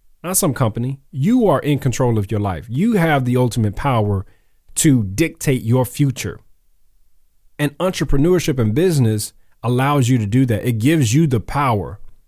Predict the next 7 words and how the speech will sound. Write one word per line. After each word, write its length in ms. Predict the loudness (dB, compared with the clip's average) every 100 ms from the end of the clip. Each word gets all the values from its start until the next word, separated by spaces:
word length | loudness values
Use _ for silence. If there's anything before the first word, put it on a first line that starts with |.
| _ _ -6
It 200 | -6 2
gives 340 | 2 2 0
you 160 | 0 2
the 160 | 0
stuff, 640 | 0 -2 -2 -2 -4 -8 -16 -20 -6
the 140 | -2
zhush, 640 | -2 0 2 2 0 -4